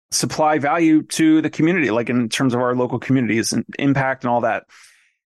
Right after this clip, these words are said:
Doctor Todd, I don't want to take too much of your time. You've been very gracious with your time here. Guys, check out empire dental arts dot com online. And if you are a practice owner in the state of Ohio or,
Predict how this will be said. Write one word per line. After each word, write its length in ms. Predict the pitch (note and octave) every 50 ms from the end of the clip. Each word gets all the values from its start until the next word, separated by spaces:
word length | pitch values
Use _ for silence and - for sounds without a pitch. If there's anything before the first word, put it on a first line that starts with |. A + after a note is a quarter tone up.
| _ _
Doctor 220 | - D#3 D3+ D3 C#3+
Todd, 200 | D3+ E3+ D#3+ -
I 80 | D3
don't 100 | D#3 D#3+
want 120 | E3 D#3+ -
to 80 | -
take 80 | D#3+ C3
too 80 | - D#3+
much 120 | D3+ -
of 20 |
your 60 | D3 C3+
time. 180 | - D3+ C#3+ C#3+
You've 140 | C#3 B2+
been 200 | A#2+ C3+ C3 C3
very 400 | B2 G#2+ C3 C#3+ C#3 C#3 C#3 C#3
gracious 520 | A#2+ - C#3 C3+ B2+ - - C3+ A#2+ - -
with 160 | C3 B2 -
your 80 | B2+ B2
time 240 | - C#3 C3+ C3
here. 300 | B2 A2+ C3 C3 B2 A#2+ - - - - - _ _ _ _ -
Guys, 400 | C3 D#3+ D#3 D#3 D3+ D3+ - - _ -
check 260 | - - - F#3 F3 F3
out 240 | E3 E3 D#3+ - - _ -
empire 500 | D#3+ E3 F3+ F3+ - F3+ F3 F3+ F3 E3+
dental 300 | D3 B2+ D3 C#3+ D#3 D3+ -
arts 300 | C3+ C#3+ C#3+ C#3+ - -
dot 220 | D#3 C#3 C#3 -
com 540 | - - D3 D#3 D3+ D3+ D#3 D#3 D#3 D3 - -
online. 600 | - C#3 C3+ C3 C3 C#3 D#3 E3 D#3+ D#3+ D#3 D3
And 200 | - D3+ C#3+ C#3
if 180 | C3+ C3+ -
you 280 | C#3 C#3+ D3 D#3 D#3 -
are 120 | D3+ C#3+
a 60 | C3
practice 440 | - - - D#3 D3+ D3 E3+ D#3 -
owner 300 | D#3 D#3 D#3 D3+ D3 C#3+
in 300 | C#3 - D3+ D3+ D#3 D#3
the 80 | D3 C#3
state 220 | - - D#3 D3+
of 100 | C#3+ B2+
Ohio 500 | C#3 C3 B2 A#2+ C#3+ D3 D3+ D3+ D3 C#3+
or, 520 | - - D3 D#3+ G3 A3 A#3 A#3 A3+ F#3+